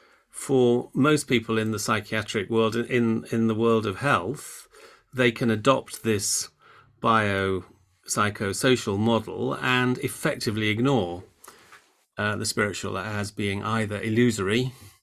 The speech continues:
uh, or else, you know, irrelevant. Um, and I suppose I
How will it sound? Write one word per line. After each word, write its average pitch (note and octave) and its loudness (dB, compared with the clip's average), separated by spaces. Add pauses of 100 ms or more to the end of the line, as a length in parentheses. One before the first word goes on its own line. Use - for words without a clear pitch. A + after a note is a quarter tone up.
(960)
uh, A2 -2
or A#2 2
else, A2+ 0
you C3 -2
know, G#2 -4
irrelevant. G2+ 2 (320)
Um, G#2 -4 (480)
and A2 0 (380)
I A#2 2
suppose B2+ 0
I A#2 -2